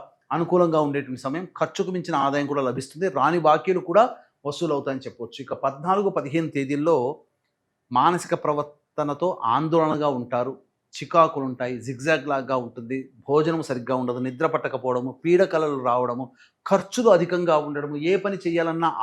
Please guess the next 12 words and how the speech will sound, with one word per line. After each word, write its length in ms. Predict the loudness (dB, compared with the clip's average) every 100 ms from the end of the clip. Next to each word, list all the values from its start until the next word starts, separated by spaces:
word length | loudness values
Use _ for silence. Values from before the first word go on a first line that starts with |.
| 6
ఆటంకాలు 560 | 6 2 2 6 6 6
అనేటువంటి 340 | 0 -4 -4 -4
ఎదురవుతుంటాయి. 460 | -2 -4 -4 -6 -4
కాబట్టి 200 | -6 -2 -2
జాగ్రత్తలు 380 | -2 -6 -10 -8
పాటించండి. 520 | -8 -8 -20 -18 -18 -18 _ _ _ _ -4
ఏతావాత 440 | 0 0 0 0 -2 -8
చెప్పొచ్చేది 420 | -12 -14 -10 -8
ఏంటంటే 280 | -8 -8 -8 -6
పద్నాలుగు, 480 | -8 -4 -4 -4 -4
పదిహేను, 360 | -6 -6 -6 -4 -4 -2
నాలుగు, 280 | -2 0